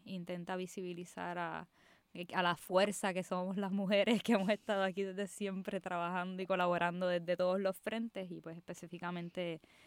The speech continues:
en este caso desde la cultura. Y, y, pues, yo voy con mi poesía desde la humildad de, pues, esto es lo que me escogió, lo que yo escogí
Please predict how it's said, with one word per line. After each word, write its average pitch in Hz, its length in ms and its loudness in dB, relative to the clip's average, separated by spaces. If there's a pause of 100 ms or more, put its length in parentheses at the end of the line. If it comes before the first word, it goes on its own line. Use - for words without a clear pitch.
(100)
en 202 140 -4
este 185 220 -4
caso 185 240 0
desde 185 240 -2
la 170 100 -4
cultura. 233 640 -4 (640)
Y, 220 420 0
y, 214 120 2
pues, 220 260 2 (160)
yo 226 600 0
voy 269 200 0
con 294 160 2
mi 294 120 2
poesía 247 460 -2
desde 226 320 -2
la 208 80 0
humildad 196 720 0 (600)
de, 190 380 0
pues, 214 200 2
esto 220 260 -4
es 196 60 0
lo 202 160 2
que 196 260 0
me 190 80 -2
escogió, 196 640 2
lo 190 100 0
que 180 140 -6
yo 175 80 -4
escogí 196 560 -4